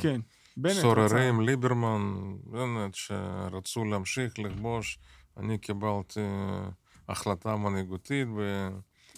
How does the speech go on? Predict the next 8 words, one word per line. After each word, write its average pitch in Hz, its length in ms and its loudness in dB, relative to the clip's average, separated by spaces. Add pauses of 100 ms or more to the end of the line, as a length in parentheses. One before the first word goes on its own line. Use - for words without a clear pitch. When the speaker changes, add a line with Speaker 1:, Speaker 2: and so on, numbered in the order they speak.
(120)
Speaker 2:
והגענו 101 540 0
Speaker 1:
עצר 131 300 0
את 127 60 0
Speaker 2:
להפסקת 127 240 2
אש - 80 0
Speaker 1:
המבצע. 95 140 -2
Speaker 2:
בחמישים 98 560 -4
ושתיים, - 380 -10